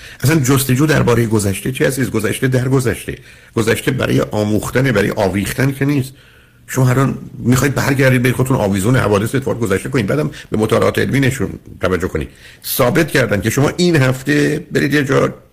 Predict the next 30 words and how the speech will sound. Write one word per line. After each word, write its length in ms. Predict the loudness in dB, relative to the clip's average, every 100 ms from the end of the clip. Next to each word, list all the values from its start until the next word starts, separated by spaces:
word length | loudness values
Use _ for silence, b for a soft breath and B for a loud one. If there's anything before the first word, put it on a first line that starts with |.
| -4
چلو 180 | -2
کباب 340 | 0 2 2 0
بخورید، 260 | -8 -10 -18 B B B
هفته 340 | -6 -2 0
بعد 280 | 0 2 0
برید 160 | 0 0
همونجا 200 | 0 0
چلو 200 | 0 0
کباب 340 | 2 2 2
بخورید. 280 | 0 0 -2
توان 340 | -2 0 0
اینو 280 | -2 -2 0
ندارید 340 | 2 2 0 -2
که 60 |
بگید 160 | -6 -2
کدامش 320 | -2 -2 -2
خوشمزه 400 | -6 -4 -6 -6
تر 160 | -10 -12
بود، 120 | -14 B B B
برای 140 | 0
که 60 | 2
ده 160 | 2 0
ها 140 | 2
عامل 300 | 2 4 2
دیگه 160 | 2 0
تو 120 | 2
هر 100 | 2
دو 140 | 2
هفته 240 | 0 0 0
مطرحن 440 | -2 0 -2 -2